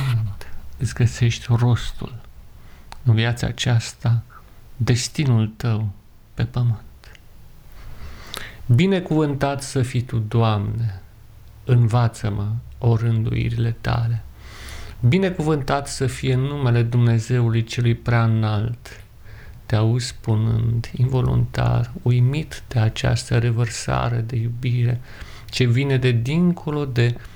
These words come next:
zările orizontului vizibil, de dincolo de acest cer, de la inima lui Dumnezeu și totuși vine chiar din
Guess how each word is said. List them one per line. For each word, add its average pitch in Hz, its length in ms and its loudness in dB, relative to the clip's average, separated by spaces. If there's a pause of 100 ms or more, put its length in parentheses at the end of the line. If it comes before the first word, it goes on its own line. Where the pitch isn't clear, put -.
(380)
zările 120 800 2 (1040)
orizontului 113 840 4
vizibil, 117 640 -4 (100)
de - 100 0
dincolo 123 580 0
de 117 100 0
acest 117 360 -2
cer, 113 440 -2 (600)
de - 100 0
la - 220 0 (100)
inima 120 380 2
lui 117 120 2
Dumnezeu 120 720 0
și - 300 -6
totuși 131 640 -4 (440)
vine 127 420 4
chiar 131 340 0
din 151 300 -4